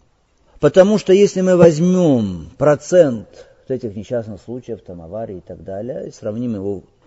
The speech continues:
с общим количеством, это не будет очень большой процент. Это будет очень мало. А потом вообще сами по себе несчастные случаи, там какие-то происшествия и так далее, не были во времена пророка, алейхиссалату вассалам. Мы знаем с вами, что одного сподвижника,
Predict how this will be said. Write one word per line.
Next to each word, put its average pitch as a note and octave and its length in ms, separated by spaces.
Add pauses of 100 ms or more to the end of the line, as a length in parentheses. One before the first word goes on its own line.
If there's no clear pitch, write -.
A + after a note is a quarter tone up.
(260)
с - 60
общим F2+ 300
количеством, F2 560
это A#3 160
не G3+ 120
будет E3+ 360 (320)
очень G#2 320
большой E2 300
процент. - 560 (480)
Это A#3+ 100
будет F3+ 240
очень G#2 260
мало. F#2+ 380 (1080)
А C3 120
потом F#3+ 560
вообще B2 420
сами D3 240
по C3 100
себе A#2+ 240
несчастные A#2 480
случаи, B2+ 340
там G2+ 180
какие-то F2+ 380
происшествия F2+ 580
и - 20
так - 140
далее, D4+ 200
не E4+ 80
были D4 220
во A#2+ 60
времена G#2 200
пророка, - 280
алейхиссалату E2+ 380
вассалам. F#2+ 200
Мы G#2+ 60
знаем B2 260
с - 80
вами, B2+ 180
что G#2 140
одного G#2 220
сподвижника, A2+ 680